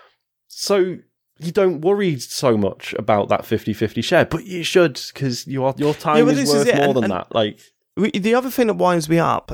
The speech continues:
Speaker 2: is that, uh, the reaction to when an alternative tries to make a go of it.
Speaker 1: Mm, yeah.
Speaker 2: 'Cause, uh, y-, uh, everyone shoots it down.
Speaker 1: Mm-hmm.
Speaker 2: "Fucking shit.
Speaker 1: Mm.
Speaker 2: Blah, what, what they do." And I just think,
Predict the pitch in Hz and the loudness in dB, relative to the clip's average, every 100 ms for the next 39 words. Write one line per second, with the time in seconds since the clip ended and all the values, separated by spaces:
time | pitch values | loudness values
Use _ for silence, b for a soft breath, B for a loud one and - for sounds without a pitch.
0 | - 135 123 - 135 131 - _ _ _ | -4 -2 0 0 0 0 -4 _ _ _
1 | _ _ _ _ _ 127 123 143 151 170 | _ _ _ _ _ -2 0 0 -2 0
2 | 180 175 - 139 120 - 123 123 123 123 | -2 -2 -4 -4 -4 -6 -2 0 0 -4
3 | - 135 131 123 139 131 123 - 117 - | -2 0 0 0 0 0 0 -4 -4 0
4 | 120 113 123 117 117 117 117 110 98 117 | 0 -2 -4 -6 -4 -2 0 0 0 0
5 | 101 _ _ - - 101 - - 156 - | -2 _ _ -14 -2 0 0 -2 -2 -2
6 | - 113 107 170 - 110 104 - 180 170 | -2 -2 -4 -6 -4 -2 -2 0 0 2
7 | 180 156 165 147 - 143 143 135 123 120 | 0 0 0 0 0 -2 2 2 0 -6
8 | - 98 101 135 - 120 - 123 113 127 | -4 -2 0 0 -2 -2 0 0 2 2
9 | 127 123 117 113 123 117 131 127 131 127 | 2 4 2 2 0 0 0 0 0 -4
10 | - _ _ _ _ 151 160 190 - 196 | -6 _ _ _ _ -4 -2 -2 -2 0
11 | 170 | -2